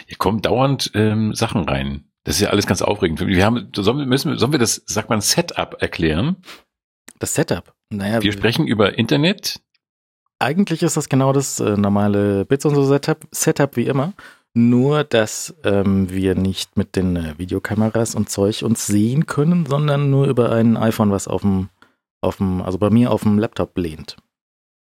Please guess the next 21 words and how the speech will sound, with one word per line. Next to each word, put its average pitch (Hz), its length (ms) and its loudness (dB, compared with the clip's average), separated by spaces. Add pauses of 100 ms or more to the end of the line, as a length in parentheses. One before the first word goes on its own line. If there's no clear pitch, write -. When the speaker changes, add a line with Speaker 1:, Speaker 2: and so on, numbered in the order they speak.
Speaker 1:
Ja. 82 200 2
Speaker 2:
Mit, 120 80 0
mit 117 100 0
FaceTime. 85 440 -4 (500)
Speaker 1:
Bei 85 100 0
mir, 107 200 2
ja, 90 160 2
bei 90 120 0
mir 117 300 0 (320)
lehnt 101 200 0
es, 104 300 -4 (240)
<laughs> - 960 -4
ich - 460 -6
<laughs> - 40 -16 (1120)
Speaker 2:
Ich 131 140 -2
hab 277 100 2
so 160 60 2
eine 135 140 2
Leberkäste 143 560 2
mit 117 120 2
hingestellt. 110 460 -2